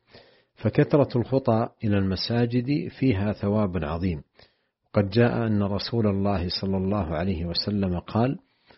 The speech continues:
"من تطهر في بيته ثم مشى إلى بيت من بيوت الله ليقضي فريضة من فرائض الله،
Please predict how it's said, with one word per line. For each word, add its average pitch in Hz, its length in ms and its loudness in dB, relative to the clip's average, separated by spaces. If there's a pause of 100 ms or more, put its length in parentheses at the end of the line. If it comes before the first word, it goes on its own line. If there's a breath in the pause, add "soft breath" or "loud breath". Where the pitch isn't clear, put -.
(180 soft breath)
"من 101 140 0
تطهر 95 540 0
في 90 240 -4
بيته 110 640 0
ثم 104 200 0
مشى 101 420 0
إلى 90 340 -2
بيت 104 420 2
من 87 360 -2
بيوت 95 400 -2
الله 104 360 -2 (560 soft breath)
ليقضي 104 720 2
فريضة 101 680 -2
من 90 180 -2
فرائض 98 540 -4
الله، 113 360 -4